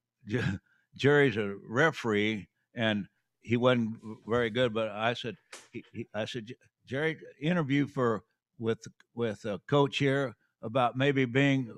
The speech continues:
a radio announcer for the, for the, uh, uh, Wildcats." So he, he's got this beer bottle,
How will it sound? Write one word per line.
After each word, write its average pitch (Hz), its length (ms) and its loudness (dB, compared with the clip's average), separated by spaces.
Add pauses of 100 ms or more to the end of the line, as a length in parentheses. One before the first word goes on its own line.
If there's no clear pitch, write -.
(140)
a 120 160 6
radio 139 400 4
announcer 110 500 4
for 113 220 2
the, 104 160 2 (1080)
for 120 260 8
the, 113 260 8
uh, 95 240 6 (300)
uh, 107 260 4
Wildcats." 107 800 2 (340)
So 117 240 0
he, 117 260 -2 (280)
he's 131 180 -6
got 156 240 0
this 139 180 -2
beer 143 280 2
bottle, 110 500 4